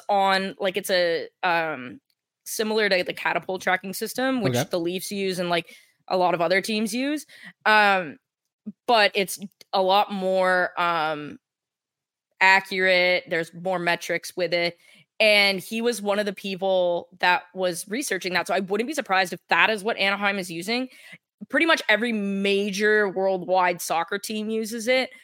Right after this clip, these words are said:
Speaker 1: I know a lot of basketball teams are using it now. Just hasn't gotten into hockey because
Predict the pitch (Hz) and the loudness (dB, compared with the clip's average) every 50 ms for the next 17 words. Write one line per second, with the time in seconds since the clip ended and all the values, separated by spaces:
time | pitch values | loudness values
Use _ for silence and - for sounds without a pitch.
0 | _ _ _ - 214 214 214 220 202 190 190 190 190 170 - 175 151 160 180 - | _ _ _ -2 0 2 2 2 2 4 4 2 2 0 0 0 0 0 -2 -2
1 | 220 208 214 214 214 240 226 233 226 233 240 233 233 220 247 247 247 226 214 240 | -2 -2 -2 -2 -2 -4 -6 -4 -4 -4 -4 -4 -4 -4 -2 -4 -4 -2 -2 -2
2 | 247 254 254 262 247 - - _ _ - 190 175 - 180 180 175 170 175 175 170 | 0 0 0 0 -2 -6 -10 _ _ -12 -10 -4 0 0 0 0 -2 -4 -6 -6
3 | - _ _ _ - 185 175 - 180 175 165 170 170 170 170 170 - 185 175 180 | -10 _ _ _ -2 -2 -2 0 -2 -2 -2 0 0 0 0 -2 -4 -6 -6 -6
4 | - - 175 175 165 - - - | -4 -2 -4 -4 -4 -4 -8 -10